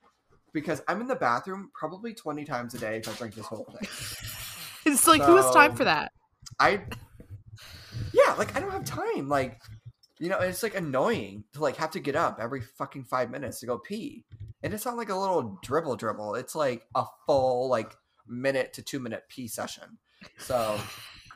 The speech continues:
Speaker 2: <laughs>
Speaker 1: I've deemed it appropriate to drink half a gallon, and I feel just as good i-, if I drink a half gallon or a gallon. So I try to do a half gallon a day, and it keeps me occupied at work 'cause, like, I'm sitting there all day. Like,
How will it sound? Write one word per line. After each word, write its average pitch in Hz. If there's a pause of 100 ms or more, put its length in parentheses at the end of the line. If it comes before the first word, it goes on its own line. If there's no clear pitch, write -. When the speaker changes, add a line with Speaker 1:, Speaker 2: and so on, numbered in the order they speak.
Speaker 2:
<laughs> -
Speaker 1:
I've 156
deemed 196
it 214
appropriate 165
to 165
drink 139
half 110
a 147
gallon, 180
and 156
I 143
feel 151 (160)
just 131
as 117
good 107 (140)
i-, 120 (520)
if 123
I 131
drink 127
a 113
half 170
gallon 147
or 117
a 107
gallon. 104 (100)
So 107 (680)
I 147
try 185
to 202
do 170
a -
half 139
gallon 135
a 113
day, 113
and 113
it -
keeps 175
me 220
occupied 135
at 107
work 107
'cause, 113
like, 104 (640)
I'm 127
sitting 160
there 143
all 143
day. 127
Like, 110